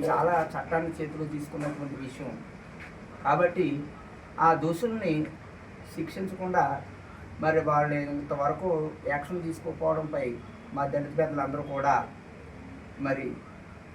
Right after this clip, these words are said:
కోరుకొండలో రేపు ఆదివారం మధ్యాహ్నం రెండు గంటలకి దళితుల ఐక్యత వర్ధిల్లాలంటూ ఒక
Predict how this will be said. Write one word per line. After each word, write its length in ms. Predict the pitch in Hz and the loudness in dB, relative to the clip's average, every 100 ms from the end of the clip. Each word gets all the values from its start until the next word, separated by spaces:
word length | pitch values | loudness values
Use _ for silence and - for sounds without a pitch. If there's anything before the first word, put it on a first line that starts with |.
| - - - - | -16 -16 -16 2
కోరుకొండలో 580 | 160 170 185 175 170 147 - - - - - - - 135 | 10 10 8 2 6 6 4 -6 -16 -18 -18 -14 -6 0
రేపు 280 | 151 185 143 147 - - - 131 | 4 2 0 -8 -10 -16 -6 2
ఆదివారం 420 | 139 151 165 160 147 139 | 2 6 6 6 4 0
మధ్యాహ్నం 460 | 127 131 156 156 139 | 0 2 2 2 0
రెండు 160 | 139 151 | 0 0
గంటలకి 420 | 147 143 131 127 - - - - - - - - - | 0 -2 -6 -8 -10 -12 -16 -18 -16 -18 -18 -16 -2
దళితుల 320 | 139 143 160 156 143 | 0 2 2 2 2
ఐక్యత 300 | 143 160 - - - - - - - - - - | 0 -2 -2 -4 -6 -12 -12 -12 -14 -14 -14 -6
వర్ధిల్లాలంటూ 720 | - - 147 147 147 143 147 127 123 - - 139 | -4 0 2 4 4 2 0 -2 -4 -10 -8 -2
ఒక 100 | 131 | 0